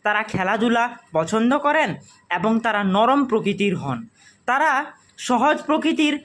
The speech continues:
সুশৃঙ্খল, উচ্চভিলাষী, ধর্মে বিশ্বাসী এবং অর্থকে ভালোবাসে। মীন রাশির অধিপতি অর্থাৎ শাসক গ্রহকে জেনে নিব। মীন রাশির শাসক গ্রহ হল বৃহস্পতি। দেবগুরু বৃহস্পতিকে একজন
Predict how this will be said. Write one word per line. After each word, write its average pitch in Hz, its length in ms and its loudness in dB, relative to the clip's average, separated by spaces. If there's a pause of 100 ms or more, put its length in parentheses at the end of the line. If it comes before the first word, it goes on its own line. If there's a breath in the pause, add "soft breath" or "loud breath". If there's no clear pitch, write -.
(140)
সুশৃঙ্খল, 277 920 2 (280 loud breath)
উচ্চভিলাষী, 247 1200 0
ধর্মে 190 420 0
বিশ্বাসী 233 560 -2 (320 loud breath)
এবং 196 380 -2
অর্থকে 196 520 0
ভালোবাসে। 139 600 -4 (580 soft breath)
মীন 294 280 2
রাশির 330 340 2
অধিপতি 196 800 0
অর্থাৎ 214 440 -4
শাসক 202 380 -4
গ্রহকে 202 960 -4 (240)
জেনে 139 240 -4
নিব। 117 160 -8 (440 soft breath)
মীন 269 280 4
রাশির 302 380 2
শাসক - 440 0
গ্রহ 214 400 2
হল 226 240 2
বৃহস্পতি। 170 680 -4 (400 loud breath)
দেবগুরু 269 460 2
বৃহস্পতিকে 247 680 -2
একজন 240 520 0